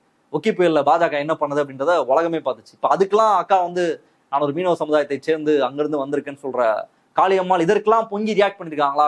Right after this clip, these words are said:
கோவம் விட்டுருக்காங்களா, அறச்சீற்றம் வந்திருக்கான்னு கேட்டீங்கன்னா அதெல்லாம் கிடையவே கிடையாது. அவங்க ஒரு பேச்சாளர், ஏதாவது ஒரு பேச்சை வந்து பேசிட்டு இருப்பாங்க,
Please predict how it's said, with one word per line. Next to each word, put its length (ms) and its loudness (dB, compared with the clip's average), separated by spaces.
கோவம் 260 0
விட்டுருக்காங்களா, 600 -2
அறச்சீற்றம் 480 -2
வந்திருக்கான்னு 340 -6
கேட்டீங்கன்னா 300 -4
அதெல்லாம் 240 0
கிடையவே 220 0
கிடையாது. 380 -8
அவங்க 220 -2
ஒரு 120 0
பேச்சாளர், 420 0
ஏதாவது 240 2
ஒரு 80 2
பேச்சை 220 0
வந்து 160 -4
பேசிட்டு 260 -8
இருப்பாங்க, 260 -4